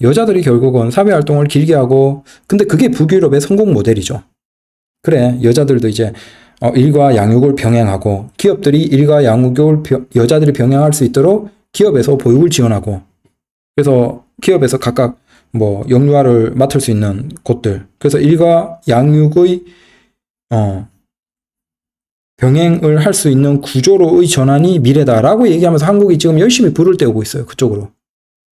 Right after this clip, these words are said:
근데 정작 이미 그쪽으로 간 유럽이 실패하고 있다라는 모델을 보여주고 있어요. 그래서, 어,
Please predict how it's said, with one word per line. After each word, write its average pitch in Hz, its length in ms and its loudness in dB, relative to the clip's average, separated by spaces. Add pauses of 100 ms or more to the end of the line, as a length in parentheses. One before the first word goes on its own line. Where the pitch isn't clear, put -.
(460)
근데 175 180 0
정작 175 300 2
이미 180 180 2
그쪽으로 160 360 0
간 131 180 0
유럽이 113 460 0 (340)
실패하고 185 460 -2
있다라는 120 340 -4
모델을 107 400 -2
보여주고 127 460 0
있어요. - 240 -14 (3000)
그래서, 101 720 -2 (1300)
어, 127 40 0